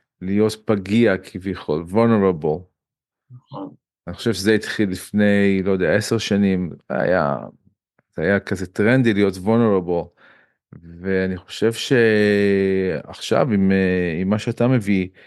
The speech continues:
Speaker 1: עם כנות, זה ה-, זה הדבר הבא, להיות מי שאנחנו, אבל באמת.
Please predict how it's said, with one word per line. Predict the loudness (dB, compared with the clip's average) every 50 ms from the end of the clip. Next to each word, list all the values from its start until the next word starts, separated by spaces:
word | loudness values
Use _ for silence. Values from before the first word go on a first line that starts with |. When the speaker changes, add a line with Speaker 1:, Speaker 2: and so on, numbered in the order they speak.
| _ _ _ -12
Speaker 1:
עם | -10 -10
כנות, | -6 -2 0 2 2 4 4 4 2 2 0 -4 -10 -18 -18 _ _ _ _ _ _ _ _ _ _ _ _ _ _ _
זה | -20 -20 -10 -4 0 2 2 4 4
ה-, | 4 4 4 4 4 2
זה | 2 2 2 2
הדבר | 2 2 2 2 2 2 2
הבא, | 2 2 2 2 0 0 -4 -8 _ _ _ _ _ _ -20 -14
להיות | -10 -4 -2 0 2 2 0 -2 -4 -12 -14 -14 -12 -12 -14 -14 -16 -20 _ _ _ _ _ _ _ _ _ _ _ _ _ -4
מי | -2 -2 0
שאנחנו, | 2 2 2 4 2 0 -2 -2 -4 -4 -4 -6 -8 -12 -20 _ _ _
אבל | -6 -2 -2 0 0
באמת. | 2 0 0 2 2 2 2 0 -2 -8